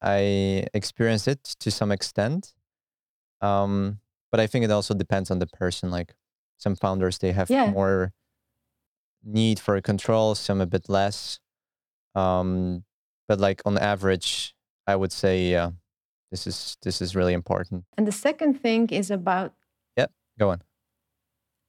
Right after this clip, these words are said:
Speaker 2: Uh, second thing is about, um, processing own triggers.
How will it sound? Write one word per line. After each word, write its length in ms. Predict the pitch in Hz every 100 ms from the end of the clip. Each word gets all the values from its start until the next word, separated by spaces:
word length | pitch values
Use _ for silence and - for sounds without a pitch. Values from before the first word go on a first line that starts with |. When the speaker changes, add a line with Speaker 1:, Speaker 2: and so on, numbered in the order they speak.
| _
Speaker 2:
Uh, 320 | 196 196 202
second 380 | 190 254 262 262
thing 200 | 254 233
is 120 | 214
about, 720 | 202 180 196 190 190 196 - - _ _ _
um, 240 | 180 185
processing 920 | 180 214 208 208 185 - 190 185 185 - _ _ _ _ -
own 240 | 185 180
triggers. 600 | - 175 160 117 -